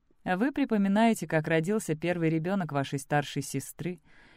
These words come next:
и как вы с младшей сестрой надели один больничный халат на двоих.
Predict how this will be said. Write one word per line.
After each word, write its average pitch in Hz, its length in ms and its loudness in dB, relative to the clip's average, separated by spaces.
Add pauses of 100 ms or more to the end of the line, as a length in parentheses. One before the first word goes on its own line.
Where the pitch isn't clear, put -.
(100)
и 220 80 0
как 247 200 2
вы 233 120 2
с - 80 -6
младшей 220 400 2
сестрой 220 440 0
надели 180 380 0
один 165 280 0
больничный 147 500 0
халат 147 360 0
на 127 140 -4
двоих. 131 480 -6